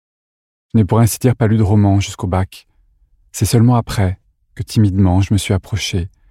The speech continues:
à l'abri des regards. Et un jour, alors qu'il n'y avait personne, je me suis attardé sur ce que contenaient ces caisses en bois, devant la librairie de la Galerie Vivienne. J'avais un peu chaud.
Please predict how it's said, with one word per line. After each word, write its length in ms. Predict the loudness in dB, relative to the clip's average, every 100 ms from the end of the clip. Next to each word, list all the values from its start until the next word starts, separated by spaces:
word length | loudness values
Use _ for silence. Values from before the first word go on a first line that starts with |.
| _ _ -4
à 60 |
l'abri 280 | -2 0 0
des 80 | 0
regards. 500 | 0 -2 -2 -4 -10 _ _ _ _ _ _ _ _ _ -6
Et 140 | 0
un 100 | 2
jour, 500 | 2 0 -2 -4 -8 _ _ _ _ _ _
alors 220 | -2 -2
qu'il 160 | 2 2
n'y 80 |
avait 160 | 4 2
personne, 540 | -2 -4 -2 0 0 -4 _ _ _ _ _ _ _
je 140 | -2
me 40 | 0
suis 140 | 2
attardé 420 | 0 2 2 2
sur 160 | 0 -2
ce 80 | -10
que 80 | -6
contenaient 380 | -4 -2 0
ces 160 | 0 -2
caisses 240 | -6 -4
en 80 | 0
bois, 300 | 0 0 -2 -6 _ _ _ _ _ -2
devant 180 | 2
la 140 | 4 2
librairie 380 | 2 2 0 0
de 40 |
la 80 | -2
Galerie 300 | 0 -2 -2
Vivienne. 500 | -4 -4 -4 -4 -6 _ _ _ _ _ _ _ _ _ _ _ _
J'avais 220 | 0 2
un 100 | 2
peu 140 | 0
chaud. 340 | -4 -2 -2